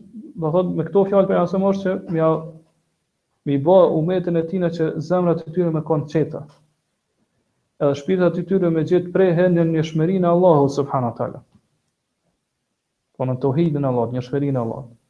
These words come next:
Nga se thot Allahu subhanahu wa taala për këtë njëshmëri ka dërguar gjithë pejgambert. Edhe për hir të saj do thot i ka zbrit gjithë librat. Madje thot për këtë njëshmëri ka kriju qiejt dhe tokën. Wa amara ad-darayn al-jannata wan-nara bi sababi at-tauhid.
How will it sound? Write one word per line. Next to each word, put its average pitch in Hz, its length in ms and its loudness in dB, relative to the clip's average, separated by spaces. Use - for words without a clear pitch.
Nga 131 100 -2
se 143 160 0
thot 165 180 4
Allahu 170 380 6
subhanahu 170 400 0
wa 170 60 -2
taala 175 320 4
për 151 160 -2
këtë 175 180 0
njëshmëri 170 500 -2
ka 165 140 0
dërguar 160 240 -2
gjithë 170 200 0
pejgambert. 123 420 -4
Edhe 139 180 4
për 156 220 4
hir 170 160 4
të 175 60 -6
saj 170 200 6
do 156 220 2
thot 165 120 0
i 156 60 -2
ka 156 160 4
zbrit 151 240 -2
gjithë 156 220 -4
librat. 127 260 -8
Madje 156 240 2
thot 175 240 4
për 147 180 4
këtë 185 280 0
njëshmëri 170 420 0
ka 165 160 0
kriju 175 220 0
qiejt 165 260 -2
dhe 151 180 2
tokën. 120 300 0
Wa 143 200 6
amara 185 340 6
ad-darayn 175 500 6
al-jannata 170 560 2
wan-nara 170 480 2
bi 160 160 -2
sababi 170 380 -4
at-tauhid. 156 560 -4